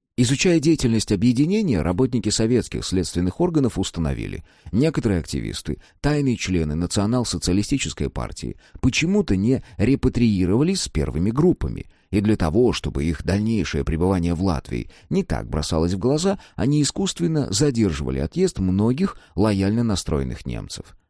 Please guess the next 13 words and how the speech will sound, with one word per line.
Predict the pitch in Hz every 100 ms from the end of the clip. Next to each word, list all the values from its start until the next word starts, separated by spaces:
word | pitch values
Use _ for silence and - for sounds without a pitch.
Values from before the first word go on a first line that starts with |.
| _
Но | 82 95
когда | 104 92
несколько | 92 92 - 76 76
активистов | - 101 131 - 60 58
были | 76
уличены | 78 85 82 87 73
в | -
шпионаже, | - 135 135 139 71 50 58 - _ _
из | - 131
Берлина | 127 147 127 104 95
пришло | 101 85 82
распоряжение | 85 - 127 101 82 62 60 55 - _
Крейслейтерам | - 113 85 - - 65 62 98 113 139